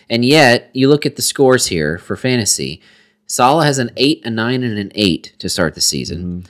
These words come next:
Speaker 1: which is consistent, if not spectacular.
Speaker 2: Right.
Speaker 1: Sadio Mane only scored three points.
Speaker 2: Yeah.
Speaker 1: The debate rages on,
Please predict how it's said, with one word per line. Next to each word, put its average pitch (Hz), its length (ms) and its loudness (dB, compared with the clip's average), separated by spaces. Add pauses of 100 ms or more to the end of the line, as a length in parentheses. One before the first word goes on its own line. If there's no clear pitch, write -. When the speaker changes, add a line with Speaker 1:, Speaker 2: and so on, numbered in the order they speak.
(220)
Speaker 1:
which 156 200 0
is 147 380 4 (200)
consistent, 139 920 -4 (100)
if - 380 -4
not 107 280 -4
spectacular. 92 760 -4
Speaker 2:
Right. 85 80 -6 (880)
Speaker 1:
Sadio 226 360 4
Mane 160 380 2
only 123 180 0
scored 117 260 -2
three 110 220 -4
points. 101 480 -6
Speaker 2:
Yeah. 87 200 -2 (180)
Speaker 1:
The 127 100 4
debate 123 400 4
rages 120 360 2
on, 147 360 0